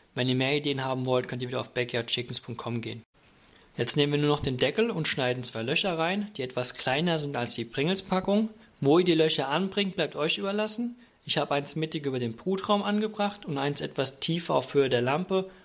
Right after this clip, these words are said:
um den Wasserstand und die Luftfeuchtigkeit ablesen zu können. Die Pringles-Packung kürzen wir und machen Löcher in den Deckel, um ein Entweichen der Luftfeuchtigkeit zu ermöglichen. Die Pringles-Packung kommt jetzt nur noch in den Deckel rein und damit ist der Deckel auch schon fertig.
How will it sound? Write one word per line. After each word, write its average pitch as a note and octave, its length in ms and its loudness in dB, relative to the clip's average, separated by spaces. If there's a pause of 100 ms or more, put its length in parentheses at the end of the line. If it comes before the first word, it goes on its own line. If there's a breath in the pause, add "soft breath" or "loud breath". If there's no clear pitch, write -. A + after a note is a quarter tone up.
um B2+ 160 -4
den B2+ 200 2
Wasserstand D#3 720 0
und B2+ 100 -8
die B2+ 60 -4
Luftfeuchtigkeit B2+ 640 -2
ablesen A2 460 -4
zu - 120 -6
können. A2+ 320 -8 (800 soft breath)
Die C3 100 2
Pringles-Packung D#3 760 0
kürzen G#3 420 4
wir A3+ 320 4
und D#3+ 300 2
machen C#3+ 360 -2
Löcher D#3+ 260 2
in D3 60 -4
den C3 140 -4
Deckel, C#3 340 0
um C3+ 160 -2
ein C3 240 -2
Entweichen B2+ 460 0
der B2 80 0
Luftfeuchtigkeit A#2+ 720 -2
zu A2+ 120 -2
ermöglichen. G#2 640 -4 (520 loud breath)
Die B2+ 40 -10
Pringles-Packung E3 580 2
kommt C#3+ 180 -2
jetzt C3 160 -2
nur C#3 120 0
noch B2 40 -4
in A#2+ 80 0
den A#2+ 80 0
Deckel F3 240 2
rein E3 160 -2
und C#3 100 -6
damit B2 200 -2
ist A2+ 120 -4
der B2 60 -4
Deckel A#2+ 260 0
auch A2+ 120 -4
schon A#2 160 -8
fertig. - 340 -10